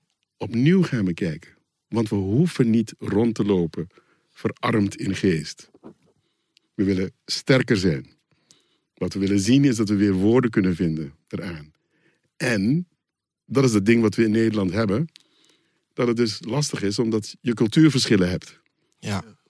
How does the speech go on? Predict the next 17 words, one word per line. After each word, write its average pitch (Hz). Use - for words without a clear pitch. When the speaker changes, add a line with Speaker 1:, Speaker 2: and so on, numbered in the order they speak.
Speaker 1:
Hè? 107
En, 107
en 117
niet 113
alleen 110
cultuurverschillen 101
op 92
zich, 127
want 110
een 98
cultuurverschil 175
op 131
zich -
is 131
niet 120
een 95
probleem. 107